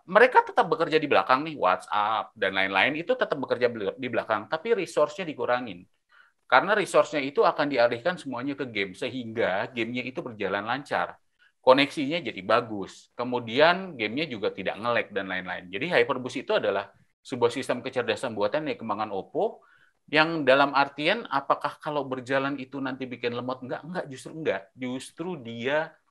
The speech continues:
sebagai otak yang memikirkan bagaimana perangkat ponsel ini jadi tidak lemot ketika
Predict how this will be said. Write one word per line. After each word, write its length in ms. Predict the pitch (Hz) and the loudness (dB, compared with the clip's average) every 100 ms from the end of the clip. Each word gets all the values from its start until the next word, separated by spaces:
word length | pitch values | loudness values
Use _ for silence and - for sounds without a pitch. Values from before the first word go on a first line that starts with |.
| _ _ | _ _
sebagai 340 | - 123 113 120 | -4 0 0 2
otak 440 | 127 - 117 - - | 0 0 -2 -2 -12
yang 140 | 123 131 | -8 -6
memikirkan 680 | 131 127 - 120 - 175 | -6 -6 -4 -4 -4 -8
bagaimana 760 | 131 120 120 123 151 214 117 87 _ _ _ _ - | -2 -2 0 -2 -2 -6 -8 -14 _ _ _ _ -4
perangkat 300 | 123 120 123 | 0 2 4
ponsel 400 | 123 120 135 123 | 2 0 0 -2
ini 320 | 131 117 156 156 | -2 -8 -10 -4
jadi 280 | 107 104 107 | 0 0 -2
tidak 300 | 107 110 107 - | -12 -4 -4 -4
lemot 520 | 131 139 120 92 - - | -6 -4 -4 -6 -8 -18
ketika 720 | - - 113 - 160 170 175 | -16 -12 -14 2 6 6 2